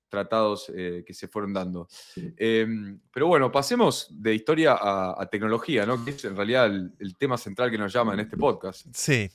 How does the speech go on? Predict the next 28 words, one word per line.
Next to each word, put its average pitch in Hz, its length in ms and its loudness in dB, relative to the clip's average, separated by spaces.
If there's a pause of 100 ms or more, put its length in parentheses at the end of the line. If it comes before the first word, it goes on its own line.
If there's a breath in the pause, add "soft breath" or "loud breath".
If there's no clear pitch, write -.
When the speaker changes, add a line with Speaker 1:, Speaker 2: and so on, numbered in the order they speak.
Speaker 2:
este, 127 800 4
me, 131 260 2
me 135 140 8
gusta 139 240 6
mucho 147 260 2
ese 120 160 -2
canal, 117 300 2
by 110 160 2
the 113 100 2
way, 123 300 -2
me 120 120 -4
lo 107 100 -2
mostraste 107 420 -4
el 117 40 2
otro 113 120 -2
día, 131 120 2
me 120 100 -2
gusta 120 180 -4
el 113 80 -2
estilo 120 240 -2
de 117 80 2
Speaker 1:
Sí, - 0 -
Speaker 2:
animación, 117 680 0
Speaker 1:
sí. 113 60 0
Speaker 2:
así 120 240 -4
como 113 160 -2
muy 117 200 -2
gráfico, 127 600 -2